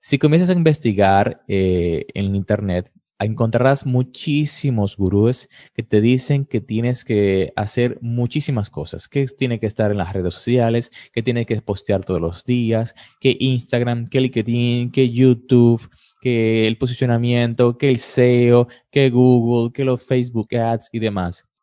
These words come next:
Esto es un mar de información que te produce a ti una infotoxicación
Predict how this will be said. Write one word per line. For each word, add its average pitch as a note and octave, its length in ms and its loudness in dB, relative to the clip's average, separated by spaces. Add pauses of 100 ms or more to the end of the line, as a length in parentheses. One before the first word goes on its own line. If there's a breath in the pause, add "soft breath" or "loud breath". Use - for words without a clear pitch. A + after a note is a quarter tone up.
Esto A#2+ 180 -2
es - 120 -6
un B2+ 160 0
mar A#2+ 400 -2
de G#2 520 2
información A2 880 -4
que A2+ 100 -4
te G#2 140 -4
produce A#2 580 -2
a A2 140 -2
ti D3 220 -4
una A2 340 -4
infotoxicación A#2 1400 -6